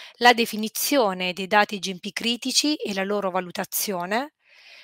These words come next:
la definizione del Data Integrity e i principi su cui si basa il Data Integrity, il focus sugli enti regolatori,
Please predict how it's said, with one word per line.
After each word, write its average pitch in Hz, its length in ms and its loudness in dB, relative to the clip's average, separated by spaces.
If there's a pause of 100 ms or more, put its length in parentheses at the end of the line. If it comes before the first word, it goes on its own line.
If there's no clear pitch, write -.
la 226 200 4
definizione 220 840 -2
del 190 220 -10
Data 208 240 2
Integrity 233 760 0
e - 20 2
i 202 80 -4
principi 202 720 -2
su - 180 -10
cui 208 160 -10
si 185 140 -6
basa 190 320 4
il 175 80 -14
Data 185 240 -6
Integrity, 190 680 -6 (840)
il 247 120 -2
focus 226 640 4
sugli 202 280 -4
enti 220 300 0
regolatori, 214 760 2